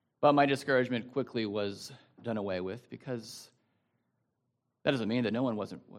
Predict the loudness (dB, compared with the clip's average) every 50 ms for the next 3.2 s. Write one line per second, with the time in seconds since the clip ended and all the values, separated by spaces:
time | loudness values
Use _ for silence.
0 | -16 _ -8 -6 -4 -2 -2 -2 -4 -6 -8 -10 -12 -12 -12 -12 -14 -16 _ _
1 | _ _ _ _ _ _ _ _ _ _ _ _ _ _ _ _ _ _ _ _
2 | -10 -4 -4 -2 -2 0 -2 0 -2 -2 -2 -6 -6 -8 -10 -8 -6 -4 -4 -4
3 | -6 -8 -10